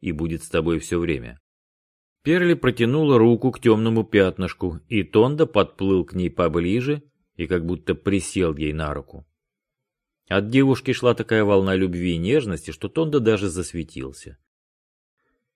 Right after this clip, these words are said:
«Я прикажу подготовить тебе комнату», — сказал Римор, — «и разбить для тебя сад.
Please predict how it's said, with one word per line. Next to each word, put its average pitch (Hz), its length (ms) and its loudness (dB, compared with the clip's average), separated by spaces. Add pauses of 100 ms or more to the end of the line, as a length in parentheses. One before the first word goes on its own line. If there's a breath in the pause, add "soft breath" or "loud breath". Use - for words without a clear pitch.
(480)
«Я 87 300 2
прикажу 107 420 0
подготовить 98 680 2
тебе 87 240 0
комнату», — 67 720 -4
сказал 69 440 -10
Римор, — 101 460 -6 (500)
«и 80 120 -6
разбить 80 420 -2
для 90 160 0
тебя 87 280 0
сад. 85 440 -2